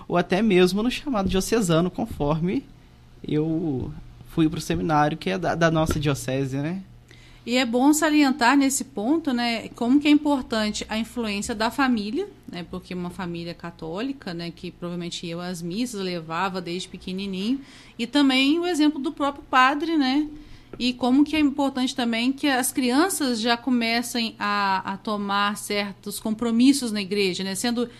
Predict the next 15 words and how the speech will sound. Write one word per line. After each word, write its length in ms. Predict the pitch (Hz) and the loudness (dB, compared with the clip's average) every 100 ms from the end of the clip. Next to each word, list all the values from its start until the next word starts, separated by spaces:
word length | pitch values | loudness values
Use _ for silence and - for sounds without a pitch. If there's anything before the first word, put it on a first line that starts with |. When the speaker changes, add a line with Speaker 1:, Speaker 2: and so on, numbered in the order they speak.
| - - | -16 -4
Speaker 2:
ir 120 | 208 | -2
à 60 | 208 | 0
catequese, 800 | 208 190 185 202 226 226 214 202 | -4 -8 -4 0 2 2 0 -4
ou 60 | |
sendo, 320 | 196 208 202 202 | -4 -6 -6 -4
né, 240 | 196 196 | -4 -4
ser 280 | - 196 196 | -4 -4 -4
um, 140 | 190 | -6
um 300 | 185 180 175 | -6 -6 -6
coroinha, 760 | 175 180 170 170 226 233 196 185 | -6 -8 -6 -4 -2 -2 -2 -6
enfim. 280 | 190 180 160 - - - - | -8 -8 -10 -12 -18 -18 -4
Speaker 1:
Com 160 | - 190 | 0 0
certeza, 800 | - 226 - 175 185 180 254 370 165 160 | 2 0 0 0 2 0 -2 -4 -8 -2
os 180 | 185 | 2
exemplos 880 | 180 170 143 175 185 - - - - | 2 0 0 -2 -2 -2 0 -2 -6